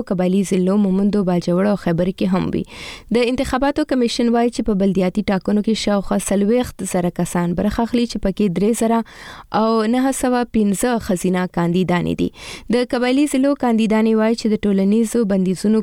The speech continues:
کلتور او د سهولتونو نه لرلو له وجې ورته مهم ګران شوی دی. د دوی په خبره باید کورنۍ او ټولنه ورسره ملاتړ وکړي، ځکه چې د خپلې سیمې راتلونکي بدلول غواړي.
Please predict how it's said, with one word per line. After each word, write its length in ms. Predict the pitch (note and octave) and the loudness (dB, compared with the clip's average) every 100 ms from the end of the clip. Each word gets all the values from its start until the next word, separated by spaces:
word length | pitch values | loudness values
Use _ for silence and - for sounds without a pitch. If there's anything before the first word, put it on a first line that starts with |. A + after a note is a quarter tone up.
| - | 0
کلتور 360 | F#3+ - G#3+ A#3 | -4 0 0 2
او 20 | F#3 | -2
د 80 | - | -2
سهولتونو 580 | F#3+ F3+ F#3 - A3 G#3+ | 0 2 2 2 2 4
نه 140 | G#3 A#3 | 2 2
لرلو 300 | G#3+ F#3+ F#3 | 2 0 0
له 100 | F3+ | 2
وجې 240 | F#3 G#3+ G#3 | 2 2 0
ورته 260 | F#3+ G3 F#3+ | 0 0 2
مهم 260 | F#3 F3+ E3+ | 2 2 0
ګران 260 | F3+ G3 - | 0 2 2
شوی 260 | F3 D#3+ D#3+ | 0 0 -4
دی. 60 | - - - - | -6 -14 -12 -2
د 100 | F#3+ E3+ | 0 2
دوی 100 | G3 F#3+ | 0 0
په 160 | F#3+ - | -2 0
خبره 380 | F3 F#3 G#3 G#3+ - - - - G3 | 0 2 0 -2 -8 -20 -20 -4 0
باید 220 | A3+ B3+ - | 0 0 0
کورنۍ 300 | A#3+ A3+ A#3+ C4 | 0 2 2 2
او 80 | B3 | 2
ټولنه 320 | G#3 G#3+ A3+ | 2 2 2
ورسره 420 | G#3+ G3+ - G#3 G#3 G#3 - F#3+ | 2 0 0 0 2 -2 -2 0
ملاتړ 420 | F#3+ F#3 G#3 A#3 | 2 2 2 2
وکړي، 340 | A#3+ - B3+ B3+ | 0 0 2 2
ځکه 180 | A#3+ A#3 A3 - | 0 0 -2 -2
چې 240 | A3+ G#3+ | 0 0
د 100 | F3+ - | 0 -4
خپلې 360 | - G#3+ A3 G#3+ - | -4 2 2 2 0
سیمې 340 | - A#3+ A3 F3+ | -2 2 2 0
راتلونکي 460 | F3+ G3+ G3+ - F3 | 0 0 0 0 -2
بدلول 400 | F#3 F#3 E3+ - | 0 0 0 -2
غواړي. 240 | - F3 | -2 -2